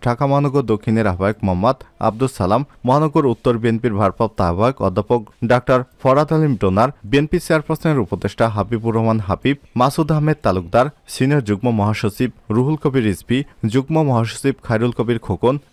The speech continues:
স্বেচ্ছাসেবক বিষয়ক সম্পাদক মীর শরাফত আলী সপু, কেন্দ্রীয় নেতা শামীমুর রহমান শামীম, মহানগর দক্ষিণের রফিকুল আলম মজনু, উত্তরের আমিনুল হক সহ কেন্দ্রীয় এবং বিভিন্ন অঙ্গ সংগঠনের হাজারো নেতাকর্মীরা উপস্থিত ছিলেন।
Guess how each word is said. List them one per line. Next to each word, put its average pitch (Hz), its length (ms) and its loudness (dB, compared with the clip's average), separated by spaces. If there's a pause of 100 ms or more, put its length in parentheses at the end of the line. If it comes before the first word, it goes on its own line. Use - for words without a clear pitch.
স্বেচ্ছাসেবক 143 560 -2 (100)
বিষয়ক 107 260 -4
সম্পাদক 98 500 -2
মীর 123 160 0 (180)
শরাফত 143 520 -2
আলী 131 160 2
সপু, 113 320 -4 (140)
কেন্দ্রীয় 110 300 0
নেতা 107 260 0 (300)
শামীমুর 151 480 0
রহমান 135 320 2
শামীম, 104 320 0 (220)
মহানগর 147 480 0
দক্ষিণের 117 400 0 (240)
রফিকুল 139 480 0
আলম 127 180 2
মজনু, 98 320 0 (260)
উত্তরের 139 400 2 (300)
আমিনুল 147 400 2
হক 101 180 -2
সহ 113 180 0 (100)
কেন্দ্রীয় 117 400 2
এবং 107 180 0 (260)
বিভিন্ন 139 340 2 (100)
অঙ্গ 110 120 0 (140)
সংগঠনের 104 580 -2
হাজারো 104 320 2 (260)
নেতাকর্মীরা 120 640 0
উপস্থিত 101 500 -4
ছিলেন। 107 240 2